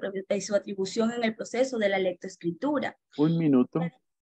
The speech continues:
Speaker 1: la disgrafía se refiere a una serie de desafíos específicos de la escritura. De igual manera, se, que sucede con la dislexia, ¿no? Que proyecta el problema de definir a los sujetos que presentan trastorno de la escritura.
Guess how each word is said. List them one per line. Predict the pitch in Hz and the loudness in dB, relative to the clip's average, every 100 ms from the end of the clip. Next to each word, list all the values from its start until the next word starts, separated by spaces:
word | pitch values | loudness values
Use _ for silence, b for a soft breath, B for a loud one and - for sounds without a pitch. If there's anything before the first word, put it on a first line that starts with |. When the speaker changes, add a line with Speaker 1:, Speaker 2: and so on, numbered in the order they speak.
| _ - | _ 0
Speaker 1:
la | 254 | 2
disgrafía | 233 220 220 220 220 220 | 4 2 2 2 4 4
se | 233 269 | 6 4
refiere | 277 285 269 262 | 2 2 2 4
a | 269 | 2
una | 240 262 | 0 -2
serie | 262 - 294 294 240 | -4 -2 2 2 2
de | 214 | 0
desafíos | 208 196 - 202 220 | -6 -10 -8 -6 -4
específicos | 220 202 - 269 262 226 196 | -4 -6 -4 -2 -2 -4 -4
de | 180 269 | 0 0
la | |
escritura. | - 180 170 - - - b b - | -2 -6 -6 -8 -12 -16 b b -8
De | 196 | 0
igual | 214 233 | 2 4
manera, | 233 226 220 220 233 - _ b b _ | 4 4 4 4 0 -6 _ b b _
se, | - - 254 247 - | -16 -2 0 0 2
que | 254 | 2
sucede | 254 233 285 285 294 | 2 0 2 4 4
con | 269 240 | 2 2
la | 220 | 2
dislexia, | 208 226 294 277 - 170 180 | 2 2 2 2 -2 -6 -2
¿no? | 196 302 - b b - | -4 -4 -12 b b 0
Que | 240 | 2
proyecta | 226 220 226 233 262 262 | 4 4 4 4 6 6
el | 233 226 | 4 0
problema | 220 208 208 220 214 | -2 -2 2 4 4
de | 208 | 2
definir | 214 247 285 247 226 | -4 -4 -2 0 2
a | 220 | 2
los | 185 214 | 2 0
sujetos | 233 233 226 226 320 - _ _ _ - | -4 -2 -2 0 -4 -6 _ _ _ -4
que | 370 | 0
presentan | 320 302 254 240 233 | 4 4 2 4 2
trastorno | 233 196 - 196 190 185 | 2 -4 0 2 2 2
de | 175 | 0
la | 170 | 0
escritura. | 175 - - - - | -4 -10 -14 -16 -18